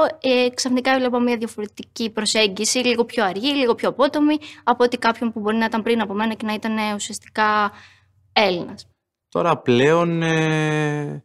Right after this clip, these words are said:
Speaker 2: στο κομμάτι αυτό, νομίζω ότι σιγά σιγά αρχίζει και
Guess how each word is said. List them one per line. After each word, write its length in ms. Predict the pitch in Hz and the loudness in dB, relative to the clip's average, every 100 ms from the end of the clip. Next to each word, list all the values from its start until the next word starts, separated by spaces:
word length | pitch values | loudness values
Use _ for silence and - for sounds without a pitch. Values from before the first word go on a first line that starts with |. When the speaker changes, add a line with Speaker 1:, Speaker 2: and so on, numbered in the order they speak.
| _ | _
Speaker 2:
στο 220 | - - | -10 -6
κομμάτι 440 | 117 120 139 151 120 | -2 0 0 2 0
αυτό, 720 | 104 - 110 117 151 160 - | 0 -2 -2 0 -2 -6 -12
νομίζω 380 | - 131 151 160 | -6 -4 -2 -4
ότι 260 | 160 160 156 | -6 -6 -4
σιγά 320 | - 139 151 | -4 -2 0
σιγά 300 | 147 135 147 | -2 -2 -4
αρχίζει 380 | 147 156 151 151 | -4 -6 -8 -6
και 640 | - 135 131 127 123 | 0 2 2 2 -2